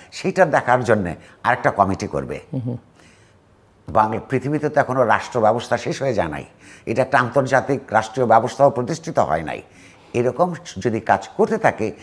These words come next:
Speaker 1: এটার মধ্য দিয়ে আওয়ামী লীগ রাজনীতি করতে পারবে ক্ষমতায় যাওয়ার, উম,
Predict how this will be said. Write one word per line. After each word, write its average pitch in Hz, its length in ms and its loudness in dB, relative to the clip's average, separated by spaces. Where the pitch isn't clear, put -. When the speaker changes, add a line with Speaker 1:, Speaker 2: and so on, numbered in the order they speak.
Speaker 1:
এটার 156 280 2
মধ্য 170 320 2
দিয়ে 127 320 2
আওয়ামী 151 320 6
লীগ 151 180 0
রাজনীতি 127 360 2
করতে 139 200 0
পারবে 117 300 2
ক্ষমতায় 110 360 4
যাওয়ার, 98 260 6
উম, 87 240 -10